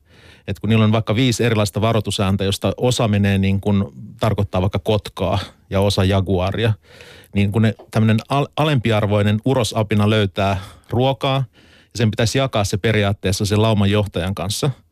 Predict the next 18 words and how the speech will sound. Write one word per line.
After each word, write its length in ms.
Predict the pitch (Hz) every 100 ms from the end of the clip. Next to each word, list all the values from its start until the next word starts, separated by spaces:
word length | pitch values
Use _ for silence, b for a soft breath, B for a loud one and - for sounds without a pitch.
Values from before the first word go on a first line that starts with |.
| b b b b b -
niin 120 | 107
se 200 | 120 104 -
rää-, 280 | 120 135 113
se 120 | -
katsoo 280 | 117 135 110
ympärille, 380 | 117 120 104 95
että 140 | 101
onko 100 | 98 -
tässä 140 | 95
ketään 280 | 104 - 82
ympärillä, 440 | 117 131 120 110 101 -
ja 60 | -
sit 140 | 127
se 80 | -
rääkäsee, 440 | 110 117 101 101 98
että 120 | -
kotka 320 | 139 135 -
tulossa, 520 | 95 139 143 107 -